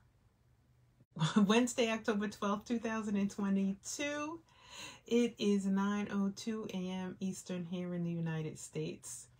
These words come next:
And I pray everyone is doing well. I'm off to a,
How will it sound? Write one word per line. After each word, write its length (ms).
And 160
I 40
pray 280
everyone 340
is 140
doing 300
well. 260
I'm 160
off 200
to 220
a, 320